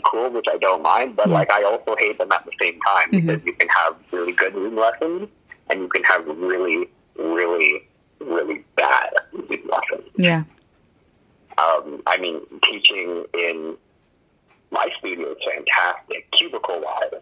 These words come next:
Speaker 1: right? I have tons of space in my, my closed environment,
Speaker 2: Mm-hmm.
Speaker 1: right, where I can, you know, sit quite the distance from my child and then, um, you know, point to the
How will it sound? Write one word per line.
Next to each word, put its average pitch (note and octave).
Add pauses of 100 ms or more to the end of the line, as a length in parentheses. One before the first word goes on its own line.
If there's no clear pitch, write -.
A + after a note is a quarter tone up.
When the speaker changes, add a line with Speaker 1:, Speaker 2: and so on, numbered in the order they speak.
Speaker 1:
right? E2+
I G2
have G2 (100)
tons D#3+
of G#2
space -
in E2+
my, D#2+ (280)
my E2
closed F#2+ (100)
environment, E2 (220)
Speaker 2:
Mm-hmm. D#3+
Speaker 1:
right, F2
where E2
I E2
can, F2 (180)
you D#2
know, D#2 (160)
sit E2+ (360)
quite -
the F#2
distance F2+ (220)
from F2
my G#2
child D2+ (640)
and D#2+
then, D#2 (360)
um, D2 (440)
you -
know, - (380)
point G#2 (340)
to -
the E2